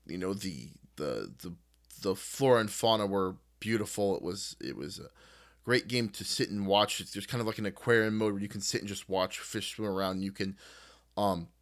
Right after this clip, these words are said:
uh, you know, grab on and swim with the fishes, and that, that's all very fine and relaxing. But it lacks the kind of emotional punch because you lack the kind of connection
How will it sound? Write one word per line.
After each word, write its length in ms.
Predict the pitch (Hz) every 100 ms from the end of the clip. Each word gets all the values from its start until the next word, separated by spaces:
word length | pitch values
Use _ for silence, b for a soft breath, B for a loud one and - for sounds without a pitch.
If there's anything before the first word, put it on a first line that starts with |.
| _ _ _ _ _ _ _ - -
uh, 180 | 90 90 -
you 80 |
know, 80 | 107
grab 320 | 98 117 113
on 100 | 107
and 100 | 104
swim 180 | 98 117
with 100 | 104
the 60 | 95
fishes, 360 | 113 104 104
and 140 | 107 117
that, 240 | 156 -
that's 260 | 156 156 156
all 160 | 139
very 280 | 123 127 117
fine 380 | - - 113 113
and 140 | 101
relaxing. 600 | 95 90 104 - 95 87 90 b b b b _ - _ _ _ _ _ _
But 220 | 123 123 127
it 320 | 123 87 107
lacks 420 | 110 131 160 -
the 100 | 160
kind 280 | - 139 131
of 80 | 113
emotional 720 | 107 107 107 - 107 98 - _ -
punch 500 | - 151 262 - - b b b b _
because 640 | 123 - 147 143 131 -
you 180 | 120 110 -
lack 400 | 107 123 143 -
the 80 | 165
kind 260 | 151 147 131
of 120 | -
connection 840 | - 104 101 107 - - 151 143